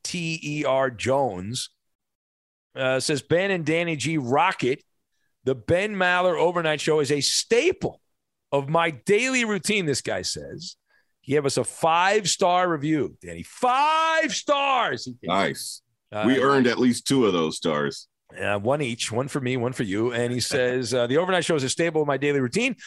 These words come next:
Speaker 1: The fifth hour is the proverbial cherry on top. I began listening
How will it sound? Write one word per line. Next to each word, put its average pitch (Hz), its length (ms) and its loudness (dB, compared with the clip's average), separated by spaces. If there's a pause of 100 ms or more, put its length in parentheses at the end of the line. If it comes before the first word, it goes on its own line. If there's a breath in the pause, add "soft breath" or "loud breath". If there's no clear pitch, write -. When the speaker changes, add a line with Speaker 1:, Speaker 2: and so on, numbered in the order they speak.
(140)
Speaker 1:
The 165 80 2
fifth 302 340 0
hour 127 440 0 (680)
is 143 140 -2
the 165 140 -2
proverbial 214 720 2
cherry 277 600 2
on 254 340 0
top. 269 520 0 (560)
I 117 100 -4
began 170 340 -4
listening 170 480 -4